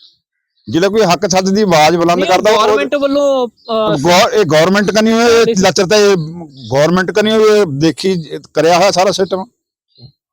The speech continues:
Speaker 1: ਜੇ ਉਹਨਾਂ ਦੇ ਚੈਨਲ ਬੰਦ ਹੋ ਜਾਣ,
Speaker 2: ਹੂੰ।
Speaker 1: ਉਹ ਆਉਣ ਹੀ ਨਾ।
Speaker 2: ਹੂੰ।
Speaker 1: ਹੁਣ ਤੁਸੀਂ ਅੰਮ੍ਰਿਤਪਾਲ ਮਹਿਰੋਂ ਨੇ ਧਮਕੀ ਦਿੱਤੀ ਆ,
Speaker 2: ਹੂੰ।
Speaker 1: ਆਪਾਂ ਨੇੜੇ ਹੀ ਗੱਲ ਕਰ ਲੈਂਦੇ ਆ
Speaker 2: ਹੂੰ।
Speaker 1: ਵੀ ਮੈਂ ਕੋਈ ਨਹੀਂ ਛੱਡਣਾ, ਪੰਜ ਸੱਤ ਹੋਰ ਰਹਿਣਦੇ ਨੇ।
Speaker 2: ਹੂੰ।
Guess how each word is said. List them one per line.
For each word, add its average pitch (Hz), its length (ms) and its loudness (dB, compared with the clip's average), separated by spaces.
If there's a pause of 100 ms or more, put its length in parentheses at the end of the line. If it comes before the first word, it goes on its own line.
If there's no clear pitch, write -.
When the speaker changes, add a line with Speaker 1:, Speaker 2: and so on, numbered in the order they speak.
(160)
Speaker 1:
ਜੇ 104 140 -2
ਉਹਨਾਂ 175 160 2
ਦੇ 226 80 2
ਚੈਨਲ 196 300 2
ਬੰਦ 196 220 2
ਹੋ 196 140 4
ਜਾਣ, 202 340 0 (440)
Speaker 2:
ਹੂੰ। 131 160 -20 (760)
Speaker 1:
ਉਹ 190 100 2 (100)
ਆਉਣ 196 220 2
ਹੀ 262 100 4
ਨਾ। 170 240 2 (760)
Speaker 2:
ਹੂੰ। 131 160 -20 (600)
Speaker 1:
ਹੁਣ 170 180 0
ਤੁਸੀਂ 180 340 0
ਅੰਮ੍ਰਿਤਪਾਲ 170 560 0
ਮਹਿਰੋਂ 175 300 0
ਨੇ 175 260 -2 (400)
ਧਮਕੀ 156 400 0
ਦਿੱਤੀ 113 300 -2
ਆ, 110 120 0
Speaker 2:
ਹੂੰ। 131 480 -18 (1800)
Speaker 1:
ਆਪਾਂ 151 280 0
ਨੇੜੇ 151 240 2
ਹੀ 160 80 2
ਗੱਲ 151 180 2
ਕਰ 127 180 0
ਲੈਂਦੇ 113 240 -2
ਆ 113 140 -6 (240)
Speaker 2:
ਹੂੰ। 131 120 -20 (300)
Speaker 1:
ਵੀ 143 100 -2
ਮੈਂ 165 160 0
ਕੋਈ 175 260 0
ਨਹੀਂ 202 100 0
ਛੱਡਣਾ, 156 280 0
ਪੰਜ 151 200 0
ਸੱਤ 160 180 0
ਹੋਰ 160 260 2
ਰਹਿਣਦੇ 165 300 0
ਨੇ। 139 140 -2
Speaker 2:
ਹੂੰ। 143 420 -18